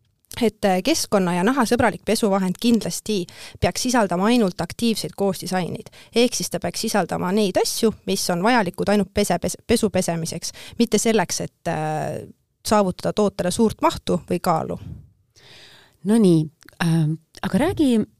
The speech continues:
Speaker 2: kui sa nüüd mõtled enda lapsepõlve peale,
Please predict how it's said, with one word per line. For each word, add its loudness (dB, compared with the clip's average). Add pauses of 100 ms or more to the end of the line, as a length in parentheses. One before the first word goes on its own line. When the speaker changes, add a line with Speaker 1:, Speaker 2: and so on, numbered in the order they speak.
(240)
Speaker 2:
kui 0
sa 4
nüüd 6
mõtled 4 (140)
enda 4 (140)
lapsepõlve -2
peale, -4